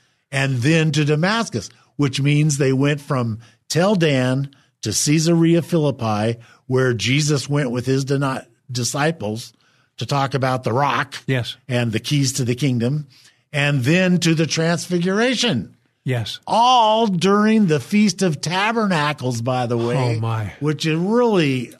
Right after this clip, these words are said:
Speaker 1: opens this thing up.
Speaker 2: It opens it up big
Speaker 1: But
Speaker 2: time.
Speaker 1: there I was on the mountain with all this time on my hands, and literally in the last five years,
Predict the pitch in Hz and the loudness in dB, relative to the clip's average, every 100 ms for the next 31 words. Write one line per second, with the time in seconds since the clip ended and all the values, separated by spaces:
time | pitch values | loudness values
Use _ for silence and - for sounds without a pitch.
0 | - 180 175 135 117 123 123 - 120 120 | -4 -2 -2 -4 -4 -4 -4 -4 -4 -2
1 | 175 156 143 143 147 117 117 127 117 107 | -2 -2 -2 0 -2 -2 -2 -2 -4 -2
2 | 160 180 - 233 262 220 180 180 180 160 | 0 2 2 2 4 2 4 4 2 0
3 | 156 127 127 147 165 110 87 85 - _ | 0 0 0 0 -2 -4 -8 -12 -14 _
4 | _ - 127 123 170 220 190 135 - 160 | _ -4 -2 2 2 2 2 0 -2 0
5 | 165 143 120 107 104 104 101 98 98 - | 0 0 -2 -2 -4 -4 -6 -6 -10 -16
6 | _ _ _ 135 127 123 120 185 202 180 | _ _ _ -4 -2 0 2 2 2 2
7 | 156 151 156 127 123 117 135 151 - 156 | 2 2 2 0 -2 -2 0 -2 -4 -4
8 | 143 135 113 104 98 98 101 | -2 -2 -2 -2 -2 -6 -8